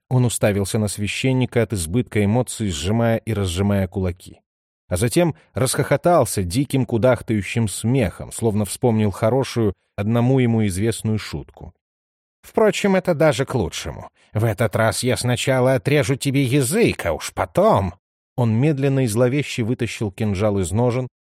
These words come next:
а затем молниеносным движением кинулся на священника, метясь в горло. Противники повалились на землю, яростно сражаясь,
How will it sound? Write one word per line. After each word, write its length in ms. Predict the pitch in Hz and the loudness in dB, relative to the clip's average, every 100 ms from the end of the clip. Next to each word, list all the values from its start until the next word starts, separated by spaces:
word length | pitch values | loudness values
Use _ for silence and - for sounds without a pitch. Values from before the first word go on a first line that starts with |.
| - | -6
а 100 | 92 | -2
затем 300 | 120 151 151 | 0 2 2
молниеносным 680 | 143 143 143 147 151 139 131 | 4 4 4 2 2 0 0
движением 600 | 117 110 139 147 143 135 | 0 0 2 2 2 0
кинулся 400 | 123 123 113 123 | 2 0 0 -2
на 80 | |
священника, 800 | 113 110 98 - 113 117 113 113 101 _ | -2 -4 -4 -2 2 2 0 -2 -4 _
метясь 560 | 92 110 107 101 87 - | 0 2 2 -2 -4 -6
в 100 | 69 | -6
горло. 440 | 80 87 - - - _ _ _ _ _ _ _ _ _ | -4 -2 -4 -14 -20 _ _ _ _ _ _ _ _ _
Противники 600 | 101 110 - 123 123 - | 0 0 0 0 0 -2
повалились 600 | 104 110 110 117 113 - | 0 2 2 2 0 0
на 140 | 120 | 0
землю, 380 | 104 127 135 113 | 2 4 4 4
яростно 460 | 95 101 85 - 92 | 2 2 2 -2 -4
сражаясь, 640 | 98 95 92 127 113 - | -2 0 2 4 2 -2